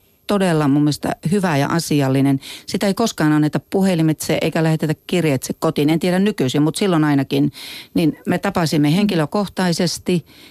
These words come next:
Speaker 1: kävimme sen asian läpi. Mä sain kaikki tiedot mukaan, niin mä sain siitä paperit mukaan, jossa kerrottiin. Ja tota,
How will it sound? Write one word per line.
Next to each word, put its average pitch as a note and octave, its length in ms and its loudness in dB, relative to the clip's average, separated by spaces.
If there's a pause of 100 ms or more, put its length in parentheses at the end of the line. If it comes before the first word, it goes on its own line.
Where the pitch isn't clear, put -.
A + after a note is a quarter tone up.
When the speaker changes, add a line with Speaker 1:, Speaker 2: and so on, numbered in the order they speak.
(120)
Speaker 1:
kävimme F3 340 2
sen D3 200 0
asian D3 500 0
läpi. G3+ 380 0
Mä F3+ 120 2
sain D#3+ 220 0
kaikki F3+ 300 -2
tiedot E3+ 380 0
mukaan, E3 400 2
niin D#3 100 4
mä D3+ 80 2
sain D3 220 2
siitä D3+ 220 0
paperit D#3+ 480 -2
mukaan, D3+ 440 0 (440)
jossa D#3 200 -2
kerrottiin. D3+ 680 0
Ja D3 80 2
tota, C#3+ 520 0